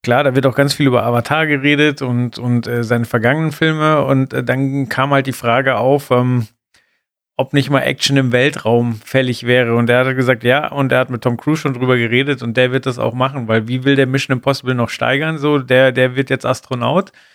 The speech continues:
Also wenn er sich nicht vorher schon mit seinem Kampfjet für, für, ähm, Top Gun zwei umbringt, ähm,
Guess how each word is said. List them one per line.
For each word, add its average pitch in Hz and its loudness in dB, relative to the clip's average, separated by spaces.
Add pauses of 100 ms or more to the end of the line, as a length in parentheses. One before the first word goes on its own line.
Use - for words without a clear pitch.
(140)
Also 131 2
wenn 143 2
er 151 2
sich 139 0
nicht 139 0
vorher 160 2
schon 147 0
mit 139 0
seinem 135 0
Kampfjet 147 -2
für, 131 2
für, 123 2
ähm, 120 -6
Top 143 0
Gun 139 0
zwei 120 -2
umbringt, 151 -4
ähm, 135 2